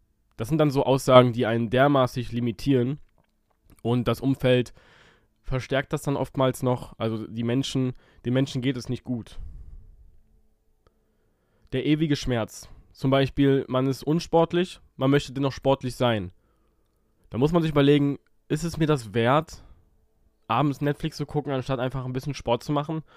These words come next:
Dass ich ewig so aussehe, übergewichtig bin oder unsportlich schwach, ein wackeliges Gerüst zu sein, ist es mir das ewig wert? Und dann kann man in die Zukunft blicken,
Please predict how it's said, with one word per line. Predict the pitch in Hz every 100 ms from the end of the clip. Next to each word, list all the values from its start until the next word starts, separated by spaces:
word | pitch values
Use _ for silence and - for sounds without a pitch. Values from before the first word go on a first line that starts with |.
| - - _ _ _ _ _ _ _ _ _ -
Dass | -
ich | 120 -
ewig | 117 151 185
so | - -
aussehe, | 165 - 160 165 160 139
übergewichtig | 139 151 139 143 147 - -
bin | 143 139 139
oder | 107 113 113 120
unsportlich | 143 - 139 135 127 -
schwach, | 113 123 - - _ _ _ _ _ _ _ -
ein | 117 123 110
wackeliges | 127 - 139 131 -
Gerüst | - 110 147 -
zu | -
sein, | 156 156 139
ist | 135
es | 131
mir | 131
das | 131 -
ewig | 120 151 -
wert? | 113 131 170 _ - _ - _
Und | 123 127
dann | 143 180 196 _ _ _ _ _ _
kann | - 160
man | 151
in | 143
die | 135
Zukunft | - 208 247 226 -
blicken, | 208 214 240